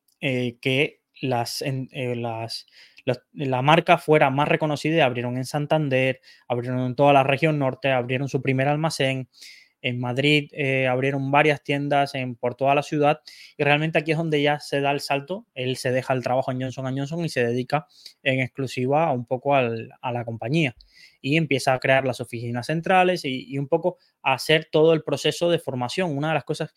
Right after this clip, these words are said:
que hacían muy bien era que los empleados cuando entraban, pues, recibían muchísimos cursos de formación y acompañamiento y antes de empezar o abrir al público generalmente tenían horas de formación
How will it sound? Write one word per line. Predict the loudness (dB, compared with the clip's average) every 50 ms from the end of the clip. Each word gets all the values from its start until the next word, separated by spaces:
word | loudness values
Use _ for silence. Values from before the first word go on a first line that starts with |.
| -20 -20 -20 _ _ _ _
que | _ -4
hacían | -2 0 0 2 2 2
muy | 2 2 2 2
bien | 4 2 2 2 -2 -6 _ _ _ _ -20 -20 _ _
era | 2 4 4 2
que | 2 0
los | -2 -2 -2
empleados | -4 -6 -2 2 2 4 4 2 0
cuando | -4 -4 -2 -2 -4
entraban, | -4 -2 0 2 2 2 2 0 -2
pues, | -4 -4
recibían | -4 -6 -6 -6 -6 -4 -2 -2 -2 -2 -4 -8 _ _ _ _ _ _ _
muchísimos | -6 -6 -6 -4 -4 -4 -4 -2 -2 -2 -2 -2
cursos | -2 -2 0 0 0
de | 0 0
formación | -2 -4 -4 -4 -4 -2 -2 -2 -2 0 -2
y | -2
acompañamiento | -2 -4 -4 -4 -4 -4 -4 -2 0 0 0 0 0 -2 -2
y | 0 0 0
antes | -2 -4 -6 -10 -8
de | -8
empezar | -8 -8 -6 -8 -8 -2 0 2 2 4
o | 4 4
abrir | 2 2 2 2 2 2
al | 0 0
público | -2 -2 -2 0 -2 -2 -4 -4
generalmente | -4 -4 -4 -4 -4 -4 -6 -6 -6
tenían | -6 -4 -2 -2 -2 0
horas | 0 0 0 0
de | -4 -8
formación | -8 -6 -6 -6 -6 -4 -4 -2 -2 -2 -6